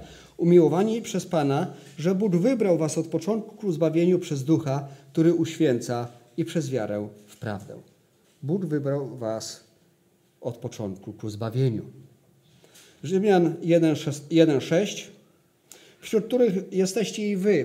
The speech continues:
powołani przez Jezusa, Jezusa Chrystusa". Wy to znaczy kto? Wy, wierzący. My, wierzący, jesteśmy wśród tych ludzi. <clears throat> A wiemy, że, y, list do Rzymian osiem dwadzieścia osiem.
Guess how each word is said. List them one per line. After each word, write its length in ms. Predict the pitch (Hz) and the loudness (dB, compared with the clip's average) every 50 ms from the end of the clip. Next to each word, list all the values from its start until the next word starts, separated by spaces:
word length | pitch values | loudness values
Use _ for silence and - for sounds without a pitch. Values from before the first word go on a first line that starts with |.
| - - | -2 -2
powołani 720 | 170 170 151 160 165 165 170 180 180 180 175 175 175 170 175 - - | -2 -2 0 2 0 2 2 0 0 0 0 0 -2 -2 -4 -10 -16
przez 260 | - - 165 165 147 151 | -12 -6 -4 -4 -2 -2
Jezusa, 420 | 147 127 123 127 113 - 120 123 - - - _ _ - | -4 -4 -4 -8 -8 -8 -10 -12 -12 -18 -20 _ _ -16
Jezusa 560 | - 127 143 139 147 139 147 131 - 127 110 | -12 -6 -4 -4 -2 -2 -4 -6 -6 -8 -10
Chrystusa". 560 | - - 120 110 - - 117 104 - - - _ _ _ _ - - - - _ _ - | -12 -12 -16 -16 -14 -14 -16 -16 -16 -18 -20 _ _ _ _ -20 -20 -20 -20 _ _ -10
Wy 240 | 135 127 156 185 175 | -4 0 0 0 2
to 120 | 220 208 | 2 0
znaczy 260 | 190 190 185 - 175 | 0 -2 -2 -2 -6
kto? 420 | - - 165 156 196 247 - - - - - - - - - - - - - - - | -6 -2 -2 -2 -2 -2 -6 -12 -20 -20 -20 -20 -20 -20 -20 -20 -20 -20 -20 -20 -14
Wy, 340 | - 196 302 320 240 131 117 123 - - | -10 -4 -2 -2 -2 -2 -4 -6 -12 -14
wierzący. 640 | 139 160 220 233 247 269 277 240 185 - - 90 - - - _ - | -8 -6 -4 -4 -2 -2 -2 -2 -4 -6 -8 -14 -16 -18 -20 _ -4
My, 420 | 196 247 285 320 302 214 143 120 - - - - - - | 0 2 4 4 4 2 0 -4 -6 -14 -18 -20 -20 -12
wierzący, 560 | 226 247 240 262 254 233 196 - - - - - - _ _ _ _ _ - - | -8 -8 -6 -4 -2 -4 -4 -4 -6 -14 -18 -20 -20 _ _ _ _ _ -16 -12
jesteśmy 500 | 143 135 - - 143 - - 110 120 139 - | -12 -12 -8 -8 -10 -10 -10 -14 -16 -18 -18
wśród 260 | - - - 143 139 | -18 -12 -12 -12 -10
tych 160 | - 185 - | -10 -10 -6
ludzi. 300 | - 269 208 - - - - - - _ _ _ _ _ _ _ _ _ - - - | -4 -4 -4 -6 -8 -14 -18 -20 -20 _ _ _ _ _ _ _ _ _ -20 -20 -20
<clears throat> 600 | - - _ _ - 220 220 180 131 - - - | -20 -20 _ _ 4 4 6 6 4 0 -6 -4
A 100 | 156 160 | -4 -2
wiemy, 300 | 196 262 277 277 269 254 | 0 0 0 2 2 2
że, 120 | 208 233 | 0 -4
y, 520 | 233 - 175 165 175 175 175 165 156 151 180 | -6 -2 -2 0 2 2 2 0 -2 -2 -2
list 140 | 202 196 | -2 0
do 80 | 208 196 | 0 0
Rzymian 280 | 175 202 202 190 190 185 | 2 4 2 2 2 0
osiem 200 | 175 - 190 170 | 0 0 0 2
dwadzieścia 320 | 170 175 170 - 165 143 | 2 0 0 0 0 0
osiem. 380 | 135 120 - 151 190 269 277 | 0 0 0 0 0 0 0